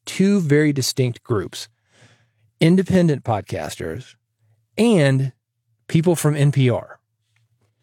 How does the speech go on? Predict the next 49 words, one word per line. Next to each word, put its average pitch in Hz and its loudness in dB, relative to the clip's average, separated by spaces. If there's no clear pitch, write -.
I - -20
think 160 0
this 160 2
event 143 0
was 117 -4
really 127 2
into 117 -2
the 107 -4
celebrity 117 0
thing. 101 -8
"Oh, 175 0
we've 135 -10
got 135 -8
people 151 0
from 143 0
N 170 2
P 156 0
R 196 2
there. 113 -4
You 101 -8
can 123 -4
come 160 2
see 202 0
'em." 113 -2
And, 143 -2
and 170 2
that 202 2
is 156 0
a 139 2
draw, 120 -4
so 139 0
I 127 2
can 139 2
understand 95 -4
that. - -16
But 165 0
the 180 2
advice 180 0
these 170 -4
guys 147 2
were 139 -4
giving, 139 -2
it 165 2
was 175 2
completely 190 -2
different 143 0
from 160 2
the 147 4
lives 131 0